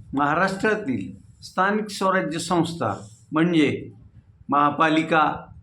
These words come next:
नगरपालिका, जिल्हा परिषद, पंचायत समिती आणि काही ग्रामपंचायतीच्या निवडणुकाच झाल्या नाहीत.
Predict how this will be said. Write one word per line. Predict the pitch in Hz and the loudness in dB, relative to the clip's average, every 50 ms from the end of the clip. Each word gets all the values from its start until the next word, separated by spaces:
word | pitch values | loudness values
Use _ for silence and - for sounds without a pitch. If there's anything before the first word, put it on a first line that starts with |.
| - - - - | -20 -20 -12 -4
नगरपालिका, | 131 131 131 131 139 156 160 156 160 160 156 156 156 156 - 160 156 147 143 135 127 - - - - - - - - - - - 110 | -2 0 2 4 4 4 2 2 2 2 2 4 4 2 2 2 2 2 2 2 0 -2 -4 -12 -18 -20 -20 -20 -20 -16 -12 -8 -6
जिल्हा | 123 127 139 160 175 | -2 2 4 4 4
परिषद, | 175 170 185 180 160 147 - - - 165 151 143 135 107 - - - - - - - - - | 4 2 2 2 2 0 0 -2 0 2 2 2 2 0 -2 -8 -14 -18 -20 -20 -18 -8 -4
पंचायत | 143 143 143 143 139 156 175 185 180 - - | -2 0 0 0 0 0 0 -2 -2 -4 -6
समिती | - - 190 185 180 175 160 - 170 180 175 170 165 156 160 170 165 - - - - - - - - - - - - - - - - - - - - - - - - - - 143 | -6 -4 -2 -2 -2 -4 -4 -6 -6 -4 -2 0 0 0 0 -2 -6 -12 -16 -18 -20 -20 -20 -20 -20 -20 -20 -20 -20 -20 -20 -20 -20 -20 -20 -20 -20 -20 -20 -20 -20 -8 -2 2
आणि | 151 151 151 151 151 151 147 147 139 131 131 - - - - | 4 4 4 6 6 6 6 6 4 2 -2 -8 -8 -6 -2
काही | 156 156 156 147 | 2 2 2 2
ग्रामपंचायतीच्या | 120 135 139 143 143 143 139 175 185 196 196 196 208 208 208 202 - - 208 - - 180 160 | 2 2 2 2 0 0 0 0 0 2 2 4 4 4 2 2 0 -6 -10 -8 -4 0 0
निवडणुकाच | 147 135 135 131 135 156 175 202 208 214 214 214 180 151 | 2 2 4 4 4 4 4 2 2 0 0 0 0 0
झाल्या | 123 107 104 104 104 95 98 98 104 107 | 0 -2 -4 -6 -8 -8 -10 -12 -12 -12
नाहीत. | 107 104 104 | -14 -14 -16